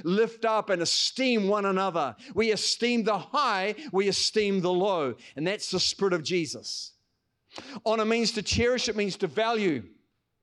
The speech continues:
to hold in high regard and to esteem a person and a group of people. Uh, the counter to honor means to dishonor, it means to devalue, to bring down low, to ignore,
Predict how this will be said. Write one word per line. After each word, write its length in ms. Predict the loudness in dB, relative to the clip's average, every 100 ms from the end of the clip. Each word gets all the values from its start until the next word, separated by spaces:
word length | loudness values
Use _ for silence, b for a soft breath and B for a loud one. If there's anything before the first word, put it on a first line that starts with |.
| _ -20 B B -2
to 160 | 0
hold 220 | 2 2
in 80 | 2
high 180 | 2 2
regard 460 | 2 2 2 2 0
and 120 | 2
to 80 | 2
esteem 440 | 2 0 0 0
a 60 | 0
person 500 | 2 2 4 0 -2 B -6
and 160 | -2 0
a 100 | -2
group 540 | -2 2 4 4 0 0
of 260 | 2 2 -4 B -2
people. 640 | 2 2 0 -2 -2 -6 _ _ _ _ b b b b b b -2
Uh, 480 | 0 2 2 0 -2 B B B B _ _ _ B B
the 80 | -4
counter 460 | 0 0 2 0 0
to 160 | 0
honor 400 | 2 2 2 -2 -6 -2
means 260 | 0 0
to 120 | -2
dishonor, 460 | 0 0 0 0 0
it 80 | 0
means 220 | -2 -2
to 100 | -4
devalue, 840 | -2 -2 0 0 0 0 -2 -4 -10 B
to 120 | -2
bring 340 | 0 0 2 2
down 260 | 0 2
low, 280 | 2 4 2
to 220 | 2 0
ignore, 640 | 2 2 2 4 2 -2